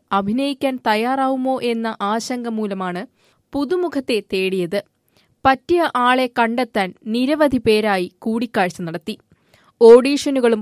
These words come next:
പലതവണ നടത്തി. അതിനിടെ വളരെ യാദൃച്ഛികമായാണ് മോഹൻരാജിനെ കാണുന്നത്. ആളുടെ രൂപവും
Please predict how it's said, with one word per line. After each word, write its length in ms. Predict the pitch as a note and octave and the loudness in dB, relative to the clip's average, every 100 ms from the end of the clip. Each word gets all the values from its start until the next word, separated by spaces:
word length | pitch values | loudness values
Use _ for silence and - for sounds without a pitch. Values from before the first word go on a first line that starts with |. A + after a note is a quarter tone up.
| G#3+ - | -4 0
പലതവണ 520 | A3+ C4 C4 F#3+ F3+ | 0 0 -2 -2 -4
നടത്തി. 380 | F3 E3+ - G#3 - _ _ _ _ - | -6 -8 -8 -14 -16 _ _ _ _ 4
അതിനിടെ 540 | A#3 C4 F4 D4+ C4+ C4 G#3+ | 4 4 0 0 0 -2 -6
വളരെ 460 | G3 A#3 C#4+ F4 C#4 | 0 0 0 -2 -4
യാദൃച്ഛികമായാണ് 1120 | A3+ A3+ B3 C#4 - D4+ D4 C#4 B3 F#3+ F3+ - _ _ - | -4 -2 -4 -4 -4 -2 0 0 0 -2 -4 -8 _ _ -4
മോഹൻരാജിനെ 800 | A3+ C4 D#4 C#4+ B3 A3 A3 F#3 | -2 0 -2 0 0 0 -4 -6
കാണുന്നത്. 540 | F#3 F3+ F3+ F3+ F#3+ - _ _ _ _ | -6 -6 -6 -6 -8 -8 _ _ _ _
ആളുടെ 460 | A3+ A#3+ C#4+ D#4 D#4 | 4 6 4 2 0
രൂപവും 560 | B3+ B3 B3 C#4 C4+ | 0 0 2 2 2